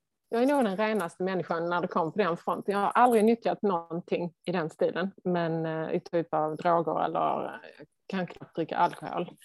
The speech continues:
Jag är liksom, eh, men jag är... Jag känner att jag, jag är liksom så här uppfylld och, eh, sprallig av livet, liksom. Eh, och det blir jag ju,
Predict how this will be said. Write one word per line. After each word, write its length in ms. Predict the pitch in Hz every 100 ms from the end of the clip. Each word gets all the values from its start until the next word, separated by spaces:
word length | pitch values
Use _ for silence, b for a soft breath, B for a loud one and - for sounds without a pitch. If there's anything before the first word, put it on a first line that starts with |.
| b b
Jag 180 | 180 170
är 40 |
liksom, 440 | 170 165 175 160 165
eh, 200 | - 165 147 _ B B
men 160 | 196 208
jag 120 | 220 -
är... 680 | 247 214 208 202 202 202 202 _ _ _ _ _ _ _ _ _ _ _ _ _ _
Jag 80 | 196
känner 340 | 254 220 202 -
att 240 | 190 -
jag, 580 | 196 190 185 180 180 180 180 _ _ -
jag 140 | 226
är 100 | 226
liksom 300 | 180 170 185
så 60 | 254
här 260 | 220 196 - - _ _ - - -
uppfylld 680 | 233 - - 190 175 170 165
och, 360 | 190 185 _ 175
eh, 300 | 160 160 180
sprallig 560 | - 220 214 220 175
av 260 | 170 175 170
livet, 520 | 214 233 - - - - _ _ -
liksom. 360 | 175 - 180 - _ b b _ _ -
Eh, 480 | 170 170 170 170 175
och 300 | - 180 -
det 120 | - 190
blir 380 | 226 254 202
jag 260 | 175 180 175
ju, 420 | 170 170 165 170